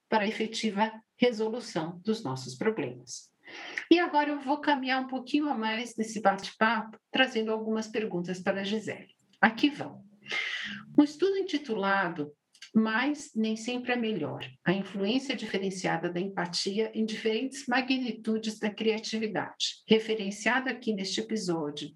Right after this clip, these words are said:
e que é de dois mil e dezoito, traz alguns achados sobre pontos de divergência entre criatividade e empatia. O artigo começa com a premissa bem aceita, de que quanto melhor uma pessoa entender a mente e os sentimentos dos outros,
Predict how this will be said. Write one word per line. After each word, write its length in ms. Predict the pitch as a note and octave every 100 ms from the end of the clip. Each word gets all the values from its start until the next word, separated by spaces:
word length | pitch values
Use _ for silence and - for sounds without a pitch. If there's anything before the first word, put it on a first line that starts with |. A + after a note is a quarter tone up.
| _
e 100 | A3
que 200 | G3 A3
é 80 | G3
de 140 | F#3+
dois 280 | G3 F#3 F#3+
mil 120 | G#3
e 20 | G#3+
dezoito, 640 | E3+ E3 G3 G3 E3+ - - - - -
traz 300 | - C4+ D4
alguns 400 | D4 - F4 F4
achados 680 | A#3+ - A3+ A3 G#3+ G3 F#3+
sobre 260 | A#3 A#3+
pontos 440 | B3 C4 C4 - A3+
de 160 | B3 A3
divergência 1200 | G#3 D4 F4 E4 D#4 A3 F3+ F3 F#3 - A3 A3
entre 300 | G3 G3 G#3+
criatividade 1120 | - B3 B3 B3+ - D4 D4 D3 E3 D#3+ - -
e 120 | G#3+ G3
empatia. 720 | G3 A3 G#3+ - D3 B2+ - - _ - - - - -
O 100 | -
artigo 540 | D4 - - D4 A3 A3
começa 560 | - G#3+ A3 A3 -
com 100 | -
a 80 | G3
premissa 440 | G3 A3 A#3 - A3+
bem 240 | A#3 B3+
aceita, 560 | D4 - F#3+ - - -
de 180 | F3+ A3
que 200 | A#3+ A#3
quanto 380 | - F4+ A4 G4
melhor 320 | C4+ A3 A3
uma 160 | G#3
pessoa 340 | G3 F3 - F#3
entender 420 | F#3 G3 G3 G3
a 80 | A3+
mente 380 | A3 A#3 C#4 C#4
e 40 |
os 100 | G#3+
sentimentos 580 | G3 G3 F3 E3 E3 A3
dos 220 | E4+ F4
outros, 500 | C4 D#4 - -